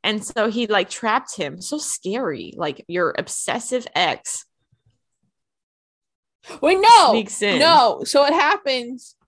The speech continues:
Speaker 1: That's it.
Speaker 2: is, no, Chan wakes up and he goes to the restroom to, like, do his money business. And on his forehead is written, "I'm sorry." When he
Speaker 1: Oh,
Speaker 2: comes
Speaker 1: yeah.
Speaker 2: back, he goes out to the balcony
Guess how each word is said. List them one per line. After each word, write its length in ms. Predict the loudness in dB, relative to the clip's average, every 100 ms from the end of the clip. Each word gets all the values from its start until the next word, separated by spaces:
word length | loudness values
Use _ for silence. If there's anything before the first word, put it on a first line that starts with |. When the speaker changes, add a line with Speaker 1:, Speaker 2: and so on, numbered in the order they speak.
| _ _ _ _ _ _ _ _
Speaker 1:
That's 180 | -4 2
it. 240 | 4 4
Speaker 2:
is, 200 | 0 -4 _ _ _
no, 300 | 0 2 0
Chan 720 | 0 4 6 4 2 -2 -8 -6
wakes 380 | -4 -4 -4 -6
up 160 | -4
and 80 | -4
he 60 | -6
goes 220 | -6 -6
to 60 | -4
the 60 |
restroom 600 | -2 -2 -6 -10 -10 -12
to, 100 | -6
like, 220 | -2 -2 -6 -12
do 160 | -10
his 180 | -6 -6
money 180 | -4 -4
business. 360 | -4 -6 -8 -12 -20 -20 _
And 140 | -2 2
on 180 | 2 0
his 180 | -2 -4
forehead 560 | 0 2 4 2 0
is 180 | -2 -4
written, 300 | -8 -8 -8
"I'm 240 | -8 -8
sorry." 560 | -6 -2 0 0 -4 -10 _ _ -12
When 140 | -4
he 60 | 0
Speaker 1:
Oh, 160 | 2 2
Speaker 2:
comes 180 | 2 2
Speaker 1:
yeah. 200 | 2 2
Speaker 2:
back, 600 | 4 4 4 4 2 -2 _ _ _ _
he 140 | -8
goes 280 | -4 -2 -2
out 200 | -2 -2
to 60 | -4
the 60 |
balcony 300 | -4 -2 -6